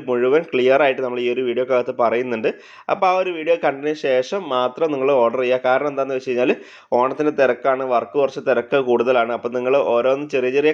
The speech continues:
കാര്യങ്ങൾക്ക് മെസ്സേജ് അയക്കും, നമുക്ക് റിപ്ലൈ തരാൻ ചിലപ്പം ബുദ്ധിമുട്ടായേക്കാം. അപ്പോൾ നമ്മൾ already ഫുൾ ക്ലിയർ ആയിട്ട് നമ്മൾ ഈ ഒരു വീഡിയോയിൽ പറയുന്നുണ്ട്. അതെല്ലാം കേട്ടതിന് ശേഷം മാത്രം ഓർഡർ ചെയ്യുക. അപ്പോൾ നിങ്ങൾക്ക് കറക്റ്റ് ആയിട്ട് നല്ല അടിപൊളിയായിട്ടുള്ള പത്ത് നൈറ്റിയുടെ നെക്ക് പാച്ചസ് നിങ്ങൾക്ക് കിട്ടുന്നതാണ് കേട്ടോ.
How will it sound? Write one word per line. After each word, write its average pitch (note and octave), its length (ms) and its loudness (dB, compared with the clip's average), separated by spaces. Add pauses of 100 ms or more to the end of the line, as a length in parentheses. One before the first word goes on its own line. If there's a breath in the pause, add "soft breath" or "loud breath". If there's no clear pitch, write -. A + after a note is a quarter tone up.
കാര്യങ്ങൾക്ക് C3 480 -2
മെസ്സേജ് B2 300 0
അയക്കും, B2 240 -4
നമുക്ക് A#2 240 -4
റിപ്ലൈ - 140 -4 (120)
തരാൻ B2+ 200 2
ചിലപ്പം B2+ 360 0
ബുദ്ധിമുട്ടായേക്കാം. A#2+ 720 0 (500 loud breath)
അപ്പോൾ D3 160 2 (100)
നമ്മൾ D3 240 0
already C#3+ 360 0
ഫുൾ E3+ 220 0
ക്ലിയർ C#3 280 4
ആയിട്ട് C3+ 240 2
നമ്മൾ C3+ 200 -4
ഈ C3+ 100 -4
ഒരു C#3 160 -2
വീഡിയോയിൽ C3 360 0
പറയുന്നുണ്ട്. A#2+ 520 -2
അതെല്ലാം C3 360 -2
കേട്ടതിന് C3 400 0
ശേഷം A#2+ 320 -4
മാത്രം A#2 340 0 (180)
ഓർഡർ A#2 280 0
ചെയ്യുക. A#2+ 240 0 (440 loud breath)
അപ്പോൾ C#3 200 -2
നിങ്ങൾക്ക് C#3+ 300 -2
കറക്റ്റ് C3+ 260 0
ആയിട്ട് C#3+ 160 4
നല്ല C3+ 220 2
അടിപൊളിയായിട്ടുള്ള C3+ 580 0 (200)
പത്ത് E3+ 300 0 (120)
നൈറ്റിയുടെ B2 400 2
നെക്ക് A#2 240 -4
പാച്ചസ് B2+ 280 -2
നിങ്ങൾക്ക് B2 240 -2
കിട്ടുന്നതാണ് A2+ 380 0
കേട്ടോ. G#2+ 140 0